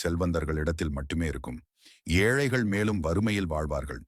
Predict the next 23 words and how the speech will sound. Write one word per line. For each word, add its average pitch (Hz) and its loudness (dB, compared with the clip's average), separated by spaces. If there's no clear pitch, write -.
அந்த 92 4
பசுவும் 110 2
கன்றும் 92 0
பெற்றோர்கள் 90 0
மற்றும் 80 -2
குழந்தைகளை 85 0
குறிக்கிறது. 76 -4
பெற்றோர்கள் 120 4
பாசம் 107 0
காட்டும் 98 0
பேரில் 90 0
குழந்தைகளை 95 2
தவறான 90 0
பாதையில் 82 -2
அழைத்துச் 80 -2
செல்வார்கள். 67 -4
அந்த 90 4
பெரிய 101 2
பாறை 92 0
மக்களின் 85 0
கொடிய 85 0
எண்ணங்களை 80 0
குறிக்கிறது, 76 -2